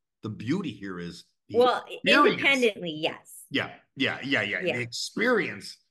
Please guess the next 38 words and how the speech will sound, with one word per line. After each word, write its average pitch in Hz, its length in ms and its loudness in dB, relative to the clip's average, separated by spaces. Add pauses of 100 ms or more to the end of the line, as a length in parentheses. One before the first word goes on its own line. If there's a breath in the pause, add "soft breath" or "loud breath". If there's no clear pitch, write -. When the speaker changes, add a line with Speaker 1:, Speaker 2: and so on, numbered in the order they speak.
(100)
Speaker 1:
of 113 120 -2
all 156 160 4
these 139 240 -4
places 139 500 -8
that 120 180 -10
you've 104 140 -12
been 156 160 -4
to, 104 180 -8 (220 loud breath)
and 120 160 -6
I'm 131 180 -2
sure 139 680 -2 (180)
you're 123 480 -2
well 120 360 -4
recommended, 113 1160 -6 (180 soft breath)
you 113 140 -6
know, 101 180 -6
for 98 220 -10
a 95 60 -6
lot 101 200 -4
of 95 140 -10
things 104 180 -8
Speaker 2:
I 220 40 0
Speaker 1:
like 220 100 2
Speaker 2:
am. 220 220 2
Speaker 1:
that. - 60 -18 (240)
Yeah. 117 280 -6
Speaker 2:
I 220 60 0
am. 226 380 0
And 220 160 -4
that's 220 240 -2
another 247 580 -2
very 208 220 0
important 202 380 -8
factor 180 340 -8
that 180 180 -6
you 180 120 -6
bring 175 260 -6
up 160 220 -8